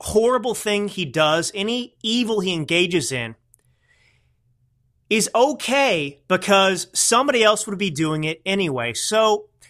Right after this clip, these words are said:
there's no guilt to feel because if it wasn't George Soros hunting down the Jews, well, someone else would pretend to be a Christian and hunt the Jews down. So they were gonna be hunted down either way. So what difference does it make that George Soros, George Schwartz here,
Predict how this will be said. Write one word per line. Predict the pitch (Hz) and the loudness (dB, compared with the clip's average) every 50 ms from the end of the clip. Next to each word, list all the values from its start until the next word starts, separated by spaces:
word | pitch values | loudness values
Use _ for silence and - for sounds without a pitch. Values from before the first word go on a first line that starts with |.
| _ - | _ -4
there's | 214 214 185 | -2 -2 0
no | 247 359 381 277 | 2 2 0 2
guilt | - - 190 196 196 - | 2 0 0 0 0 -2
to | - 156 143 | -6 -8 -8
feel | - - 208 254 254 233 | -8 -6 -2 0 0 0
because | 170 175 170 185 175 156 156 | 0 0 0 0 0 0 0
if | 156 - | -4 -6
it | 175 175 | -4 0
wasn't | 180 269 302 294 285 202 - | 2 2 2 2 -2 -4 0
George | 202 196 185 180 - | 0 0 0 0 -2
Soros | - - - 233 269 330 349 254 196 156 151 175 - - - - _ _ | -4 -2 0 2 2 2 2 2 2 0 0 -2 -6 -10 -12 -12 _ _
hunting | - 214 214 196 185 175 | 2 4 4 4 2 2
down | 147 170 170 170 165 | 2 2 2 2 2
the | 160 | -2
Jews, | 156 131 117 135 151 147 147 160 185 220 - - - _ _ _ _ _ _ _ - | -2 -4 -4 -4 -2 -2 -2 -2 -2 -2 -4 -8 -10 _ _ _ _ _ _ _ -10
well, | 262 247 - | -6 -2 2
someone | - 302 277 269 269 269 | 4 4 4 4 4 4
else | 294 330 339 311 320 - | 4 4 2 0 0 -2
would | 269 214 - | -4 -4 -4
pretend | - 180 - - 190 180 165 | -4 -6 -4 -4 -4 -4 -4
to | 170 | -4
be | 139 160 156 | -4 -2 -4
a | 147 | -4
Christian | 147 - 175 170 143 - 156 147 123 - _ _ | -4 -6 -6 -6 -6 -8 -10 -12 -14 -16 _ _
and | - 170 151 | -8 -4 -2
hunt | 160 165 156 | -2 -2 -2
the | 165 | -4
Jews | 143 120 127 156 151 147 127 | -6 -4 -2 -2 -2 -2 -2
down. | - 156 139 131 120 117 107 - _ _ _ _ _ _ _ _ | -4 -4 -2 -2 -2 -4 -6 -10 _ _ _ _ _ _ _ _
So | - - 277 | 0 2 2
they | 294 349 | 2 2
were | 339 370 | 2 2
gonna | 330 349 339 | 0 0 0
be | 302 262 214 | 0 0 0
hunted | 180 220 240 240 240 170 | 2 2 2 2 2 4
down | 202 202 196 196 190 | 4 4 4 2 2
either | 196 180 180 170 | 0 0 0 0
way. | 170 254 285 262 247 | 0 2 0 0 0
So | - - | -2 0
what | 240 247 302 302 | 2 2 2 2
difference | 320 339 330 349 302 240 | 0 -4 -4 -4 -6 -2
does | - 277 254 214 | -2 0 0 0
it | 240 208 | -2 -2
make | 214 220 220 214 - | 0 0 -2 -2 -2
that | 208 180 151 | -4 -6 -4
George | 117 - 180 196 214 226 214 - | -2 0 2 2 2 2 0 -4
Soros, | - - 208 220 247 226 180 143 - - - - | -4 -2 0 2 2 2 0 -2 -2 -6 -6 -2
George | - 196 220 220 - | 0 0 0 0 -2
Schwartz | - - - 190 226 262 269 262 - - | -4 -6 -4 0 2 2 2 0 -2 -4
here, | 196 185 151 123 | -4 -4 -4 -4